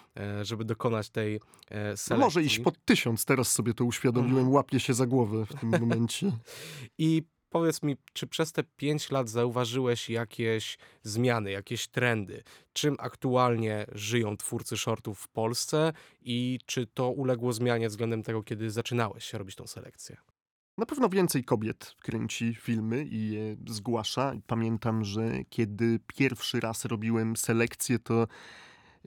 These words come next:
Speaker 2: musieliśmy wśród organizatorów festiwalu rozmawiać o tym, no właściwie to była formalność, bo wszyscy się na to zgodziliśmy, żeby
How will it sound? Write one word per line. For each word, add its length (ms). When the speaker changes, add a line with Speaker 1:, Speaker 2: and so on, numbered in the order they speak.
Speaker 2:
musieliśmy 760
wśród 380
organizatorów 1300
festiwalu 760
rozmawiać 600
o 100
tym, 180
no 120
właściwie 340
to 100
była 140
formalność, 560
bo 260
wszyscy 300
się 120
na 80
to 260
zgodziliśmy, 640
żeby 360